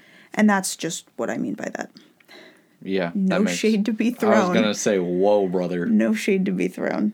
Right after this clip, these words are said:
Speaker 1: I promise. So, yeah.
Speaker 2: I was gonna say, like, referring it back to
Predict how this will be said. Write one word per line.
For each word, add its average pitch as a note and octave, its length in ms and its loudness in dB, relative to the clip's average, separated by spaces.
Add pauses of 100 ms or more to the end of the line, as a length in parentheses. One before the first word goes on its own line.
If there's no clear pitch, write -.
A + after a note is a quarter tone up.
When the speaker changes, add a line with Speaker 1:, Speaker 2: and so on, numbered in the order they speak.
(140)
Speaker 1:
I - 80 -4
promise. F#3+ 640 -4 (640)
So, - 460 -4 (1080)
yeah. F2 300 -2 (760)
Speaker 2:
I A2+ 120 2
was A2+ 180 0
gonna A2 260 2
say, G#2+ 260 0
like, F2+ 580 -2 (1700)
referring G2+ 600 0
it - 140 -6
back F#2 280 -4
to F2 560 -6